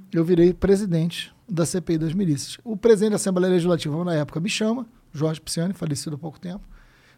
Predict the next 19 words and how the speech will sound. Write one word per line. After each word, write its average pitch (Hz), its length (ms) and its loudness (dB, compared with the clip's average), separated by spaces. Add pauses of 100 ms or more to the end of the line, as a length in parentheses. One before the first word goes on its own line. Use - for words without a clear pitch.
me 170 120 0
chama 190 260 -2
e - 20 -4
fala 214 160 -2
o - 20 -4
seguinte, 180 560 -2 (640)
"Não 214 80 0
vai 208 160 2
ter 226 140 2
jeito, 185 220 2
eu 196 40 -4
vou 208 100 0
ter 196 120 0
que - 80 -4
abrir 170 200 2
essa 170 180 -2
C - 120 -6
P 170 200 -4
I. - 80 -12